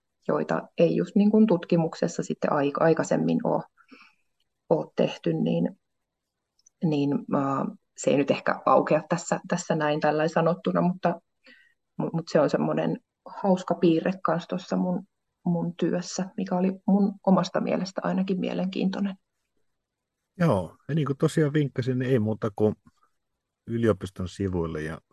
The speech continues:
Speaker 2: väikkäriä kaivamaan sieltä esiin iltalukemiseksi.
Speaker 1: Mhm.
Speaker 2: Tota, lämmin kiitos, Iida, että olet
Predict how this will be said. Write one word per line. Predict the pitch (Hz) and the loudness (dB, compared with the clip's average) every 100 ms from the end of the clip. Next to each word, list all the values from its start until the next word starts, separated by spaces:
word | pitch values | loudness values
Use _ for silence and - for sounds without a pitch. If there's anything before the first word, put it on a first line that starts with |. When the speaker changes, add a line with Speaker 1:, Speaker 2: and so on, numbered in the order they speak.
| 92 95 | -14 -8
Speaker 2:
väikkäriä | 92 90 - 165 - 127 - _ _ _ _ _ _ _ | -6 -8 -10 -10 -8 -10 -14 _ _ _ _ _ _ _
kaivamaan | - - 98 - 62 | -12 -12 -12 -14 -14
sieltä | - 85 - - _ _ - | -10 -12 -10 -14 _ _ -8
esiin | 87 - 80 - - - | -6 -8 -10 -12 -12 -2
iltalukemiseksi. | 113 95 87 90 95 - 69 - - - - - _ _ _ - - - _ _ _ _ - | 0 0 -2 -8 -6 -6 -8 -10 -12 -12 -14 -16 _ _ _ -20 -20 -20 _ _ _ _ 0
Speaker 1:
Mhm. | 175 92 | 0 -2
Speaker 2:
Tota, | 92 92 90 85 - _ - | -8 -8 -8 -8 -14 _ 0
lämmin | 135 190 139 | 4 4 4
kiitos, | - 170 127 - | 2 2 2 0
Iida, | 127 123 117 | 0 2 2
että | 107 110 104 _ - | 0 -2 -2 _ -6
olet | 107 | -4